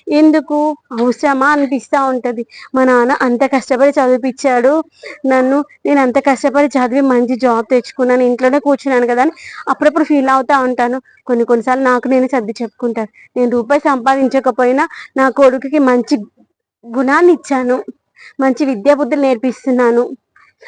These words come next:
వారికి నేను బ్యాంక్ బ్యాలెన్స్ ఇవ్వకపోయినా సరే ఆయుష్ని ఇస్తున్నాను కదా. ఆయుష్, ఆయుష్కు మించినటువంటి సంపద లేదు కదా. మనము ఆరోగ్యంగా ఉన్నాము అంటే ఇంకా మన దగ్గర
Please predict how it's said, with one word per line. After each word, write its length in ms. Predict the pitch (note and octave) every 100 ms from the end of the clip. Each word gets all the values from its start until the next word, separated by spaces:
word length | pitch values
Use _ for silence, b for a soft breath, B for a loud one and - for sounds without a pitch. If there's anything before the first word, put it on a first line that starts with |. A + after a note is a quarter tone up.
| B B
వారికి 260 | C#4 C#4 D4
నేను 120 | C4+ C4
బ్యాంక్ 220 | B3 B3
బ్యాలెన్స్ 320 | C4+ C4+ C#4+ D4+
ఇవ్వకపోయినా 540 | B3+ B3+ C4 D4 D4
సరే 260 | A3+ B3+ A#3+ - - B B
ఆయుష్ని 520 | B3 C4 D#4+ - E4
ఇస్తున్నాను 480 | C#4+ - C#4+ C4 B3
కదా. 200 | A#3+ B3 A#3+ A3+ B B
ఆయుష్, 320 | A#3+ A#3 A#3+ C#4 - -
ఆయుష్కు 600 | A3+ B3 C#4+ - D#4+ D#4 D4+
మించినటువంటి 640 | C#4 C#4 C#4 C4 C4+ B3
సంపద 460 | D4 C4+ A#3+ C#4+ D4
లేదు 340 | C#4+ C4 C#4 C4+
కదా. 200 | B3 B3+ A#3 _ b b b - B3+
మనము 260 | C4+ C4+ - B3+
ఆరోగ్యంగా 520 | A#3 B3+ D4 D4+ D#4 D4
ఉన్నాము 480 | C#4 C#4+ C#4+ C#4 C#4+
అంటే 220 | C#4+ F#4 G#4 B B B _ _ -
ఇంకా 220 | B3+ B3
మన 140 | B3+ B3
దగ్గర 220 | B3